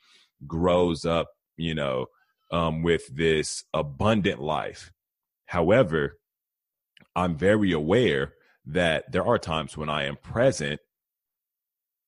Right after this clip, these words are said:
but I'm not, uh, there are times when I'm physically present, but I am not actually present there in the moment because I'm on my phone or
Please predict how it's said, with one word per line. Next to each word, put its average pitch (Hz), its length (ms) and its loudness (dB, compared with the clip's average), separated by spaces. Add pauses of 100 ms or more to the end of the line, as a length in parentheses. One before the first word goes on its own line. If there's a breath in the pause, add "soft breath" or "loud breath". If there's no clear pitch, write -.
(120)
but 101 340 0
I'm 85 320 0
not, 90 300 0 (960)
uh, 90 80 -2
there 104 160 2
are 107 40 0
times 101 220 -4
when 92 60 -2
I'm 78 160 -2
physically 127 300 0
present, 80 360 -4
but 78 120 -2
I 90 120 0
am 78 160 -4
not 95 320 -2 (760)
actually 87 540 -4
present 98 600 -2
there 92 280 2
in 87 180 -4
the 78 80 -6
moment 78 440 -4
because 76 280 -8
I'm 73 160 -6
on 82 120 -2
my 69 140 -6
phone 85 580 -2
or 76 440 -4